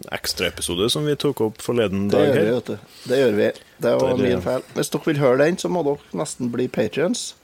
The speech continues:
Speaker 1: Mhm.
Speaker 2: Og det kan dere gjøre ved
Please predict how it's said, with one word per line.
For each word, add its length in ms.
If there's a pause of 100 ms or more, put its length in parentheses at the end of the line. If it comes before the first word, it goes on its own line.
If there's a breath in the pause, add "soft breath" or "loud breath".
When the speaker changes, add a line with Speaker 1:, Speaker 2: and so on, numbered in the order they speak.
(100)
Speaker 1:
Mhm. 340 (760 loud breath)
Speaker 2:
Og 100
det 200
kan 120
dere 140
gjøre 340
ved 180